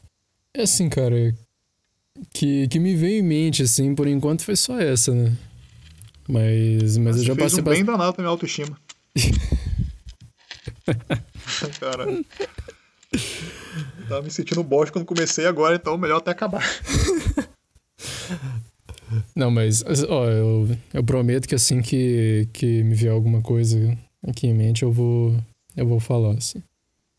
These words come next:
Speaker 1: Pra você se sentir um pouquinho
Speaker 2: Não, tran-,
Speaker 1: melhor.
Speaker 2: não, tranquilo, porque isso aqui, tô acostumado já com essa vida já. É, <laughs> mano, você fala inglês mesmo, mano? Tem essa curiosidade aí.
Speaker 1: Não,
Speaker 2: Ou você,
Speaker 1: cara,
Speaker 2: tipo, você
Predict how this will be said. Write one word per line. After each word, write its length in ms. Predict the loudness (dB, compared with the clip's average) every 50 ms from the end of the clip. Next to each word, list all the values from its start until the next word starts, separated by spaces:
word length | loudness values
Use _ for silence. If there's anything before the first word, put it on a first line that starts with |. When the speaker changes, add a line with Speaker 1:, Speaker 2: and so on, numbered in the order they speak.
| _ _ -6
Speaker 1:
Pra 120 | -2 0
você 220 | 2 2 2 2 2
se 80 | 2
sentir 280 | 2 2 2 2 2 2
um 80 | 2
pouquinho 320 | 2 0 0 0 0 2 2
Speaker 2:
Não, 80 | 2
tran-, 100 | 2 2 2
Speaker 1:
melhor. 180 | 0 0 -2 -6 -12 -20 _ _ _ _ _ _ _ _ _ _ _ _ _ _ _ _ _
Speaker 2:
não, 180 | -12 -10 -10 -8
tranquilo, 420 | -8 -10 -12 -10 -8 -6 -6 -6
porque 240 | -6 -8 -12 -12 -12
isso 220 | -12 -12 -14 -16 -16
aqui, 500 | -16 -14 -12 -12 -10 -10 -10 -10 -10 -12 -14 -18 _ _
tô 60 | _ _
acostumado 400 | -20 -20 -16 -12 -12 -10 -10 -8
já 60 | -10
com 40 | -10
essa 160 | -10 -12 -12
vida 200 | -10 -10 -10 -10
já. 200 | -10 -10 -12 -16 _ _ _ _ _ _ _ -20 -20 _ _ _ _ -2 0
É, 520 | 0 0 2 2 2 0 2 0 -2 -2 -4 -8 _ _ _ _
<laughs> 320 | _ _ -20 -20 -12 -8
mano, 160 | -6 -4 -2
você 100 | -2 -2
fala 200 | 0 0 0 0
inglês 280 | 2 2 0 0 0 0
mesmo, 200 | -2 -4 -4 -2
mano? 160 | -2 -4 -4
Tem 100 | -6 -6 -8
essa 100 | -6 -6
curiosidade 460 | -4 -6 -6 -4 -4 -6 -6 -6 -6
aí. 140 | -10 -10 -12 -16 _ _ _ _ _ _ _ _ -20 -20 -20 -20 _ _ _ _ _ _ _ -2 0
Speaker 1:
Não, 220 | 2 2 2 2 0
Speaker 2:
Ou 60 | 0
você, 120 | 0 0
Speaker 1:
cara, 300 | 2 2 2 2 2 0 0
Speaker 2:
tipo, 140 | -2 -6
você 180 | -10 -12 -14